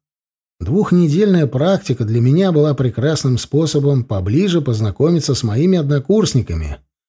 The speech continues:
Всё же, когда сидишь в одной огромной аудитории с сотнями парней и девушек, с большинством у тебя будет только шапошное знакомство.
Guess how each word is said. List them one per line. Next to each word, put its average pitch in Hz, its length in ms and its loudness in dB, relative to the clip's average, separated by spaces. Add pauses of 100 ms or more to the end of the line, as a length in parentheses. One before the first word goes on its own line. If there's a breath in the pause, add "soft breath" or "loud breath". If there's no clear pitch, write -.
(400)
Всё 185 220 -2
же, 156 120 -2
когда 135 280 -2
сидишь 139 440 -2
в 127 40 0
одной 143 360 0
огромной 143 420 2
аудитории 131 640 2
с 110 80 -2
сотнями 147 480 0
парней 135 540 0
и - 20 0
девушек, 143 680 0 (400)
с 110 120 -2
большинством 117 800 -2
у 143 40 0
тебя 160 300 -2
будет 160 320 0
только 156 320 -2
шапошное 120 640 -2
знакомство. 107 840 -4